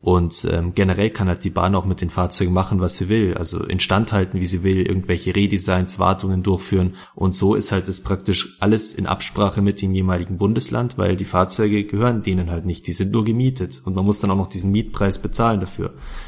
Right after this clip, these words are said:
Äh, deswegen ist es ein Punkt, dass die Bahn ungerne sich Leihfahrzeuge nimmt.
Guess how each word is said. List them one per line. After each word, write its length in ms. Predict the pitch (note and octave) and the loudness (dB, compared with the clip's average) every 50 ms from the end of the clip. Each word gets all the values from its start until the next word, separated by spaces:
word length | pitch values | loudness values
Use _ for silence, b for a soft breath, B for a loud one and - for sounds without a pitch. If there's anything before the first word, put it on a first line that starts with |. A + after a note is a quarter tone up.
| B B B B - | B B B B -8
Äh, 160 | - - - E2+ | -4 -2 -2 0
deswegen 560 | E2 G2 F#2+ - G2 F#2+ F#2+ G2 F#2 - - | 2 0 0 2 2 2 2 2 -2 -4 -4
ist 240 | - - - - - | -4 -4 -4 -2 -4
es 140 | F#2+ - | -2 0
ein 180 | - E2 F2+ F#2 | 0 0 0 0
Punkt, 480 | - - A#2+ A2 - - - - G2 G2+ | 0 -2 -2 -2 -4 -8 -10 -4 0 0
dass 160 | G2 F#2+ - | 0 0 0
die 80 | - | -4
Bahn 380 | F2 F2 F2+ F2 F2+ G2+ G2+ G#2 | -2 0 2 2 4 2 2 -2
ungerne 680 | - - A2+ A#2 A#2+ A2 G#2+ G#2 G2+ G2+ G2 G2 F#2+ - - | -2 -4 -2 -2 0 0 0 2 2 2 0 -2 -2 -4 -6
sich 220 | - - F#2+ - | -6 -6 -4 0
Leihfahrzeuge 720 | G2+ F2+ F#2 G2+ - - F#2+ F#2 - - F#2+ F#2+ F#2 F#2+ F#2+ | 0 2 2 0 0 0 -2 -2 -2 -2 -2 0 0 2 2
nimmt. 340 | F#2+ G2+ G2 F#2+ - - | 2 2 0 0 -4 -8